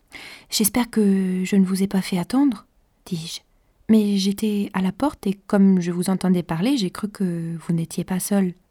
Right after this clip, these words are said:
Oh », répondit-il en souriant, « j'enregistrais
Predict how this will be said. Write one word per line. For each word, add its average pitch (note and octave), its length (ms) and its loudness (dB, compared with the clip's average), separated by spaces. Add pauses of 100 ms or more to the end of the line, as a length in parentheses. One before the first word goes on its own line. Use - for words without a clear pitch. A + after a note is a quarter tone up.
(1000)
Oh », F3 420 4 (440)
répondit-il E3+ 800 -2
en D#3+ 40 -2
souriant, « D#3+ 460 -4 (1000)
j'enregistrais G3+ 1080 4